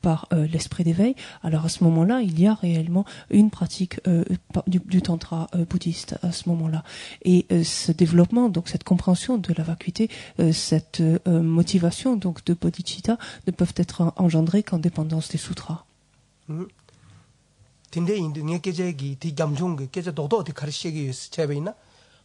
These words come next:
Speaker 2: Nganzo nga ge nyamlen da nga ge tolo tonan chen yeng ge miti. Nyeba chen du dolom ge shung ne shebe ge ji, eh,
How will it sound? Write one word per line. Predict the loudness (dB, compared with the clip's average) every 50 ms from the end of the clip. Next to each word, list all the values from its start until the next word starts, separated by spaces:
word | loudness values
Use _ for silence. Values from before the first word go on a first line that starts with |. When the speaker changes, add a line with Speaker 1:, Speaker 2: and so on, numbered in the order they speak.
| _ -6
Speaker 2:
Nganzo | -6 -4 -4 -4 -4
nga | -2 0 0 0 0
ge | -2
nyamlen | -4 -2 -2 -2 -2 -2 -2 -2 -4
da | -4 -6
nga | 0 0 0 0 0
ge | -4
tolo | -8 -8 -10 -10 -10
tonan | -10 -8 -6 -4 -4 -4 -4
chen | -4 -6 -4 -4
yeng | -4 -4
ge | -4
miti. | -4 -6 -6 -6 -6 -8 -8 -8 -10 -16 _ _ _ _ _ _ _ _ _ _ _ _ _ _ _ _ _ _ -8
Nyeba | -6 -4 -2 -2 -2 -2 -2 0 -2 -2 -4
chen | -4 -6 -8 -8
du | -8 -8
dolom | -6 -4 -2 0 0 0 0 -2
ge | -4
shung | -6 -8 -6 -6 -4 -4
ne | -4 -6
shebe | -6 -6 -6 -4 -4 -4 -6 -8 -8
ge | -10 -12 -12 -16 _ _ _ _ _ _ _ _ _ _ _ _ _ _ _ -20 -20 _ -10
ji, | -8 -8 -8 -8 -10 -16 _ _ _ _ _ _ _ _ _ _ _ _ _ _ _ _ _ _ _ _ _ _ _
eh, | -12